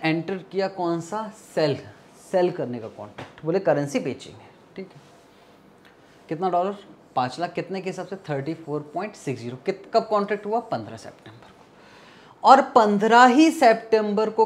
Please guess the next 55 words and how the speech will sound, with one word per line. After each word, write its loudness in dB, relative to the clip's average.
कस्टमर -4
ने -2
रिक्वेस्ट -4
किया -4
कि -20
कॉन्ट्रैक्ट -8
कैंसिल -10
कर -14
लीजिए, -18
सिंपल -2
है। -10
पर 8
ये 6
रेट 8
कौन 2
सा? 2
इंटरबैंक 2
रेट -6
है। -6
इंटरबैंक 2
रेट -2
है -4
सर -4
जी, -10
तो -6
मार्जिन -4
वार्जिन -4
का -2
एडजस्टमेंट -8
करना -4
पड़ेगा। -20
पर -2
चेक -4
करो 0
बैंक -2
का -2
कौन -4
सा -6
करता -14
है? -8
सेल। -2
तो 4
अगर 4
ये 2
सेलिंग 2
रेट 0
है 0
तो 6
अपोजिट 0
रेट -4
कौन -2
सा -4
हो -2
जाएगा? 0
बाइंग, 0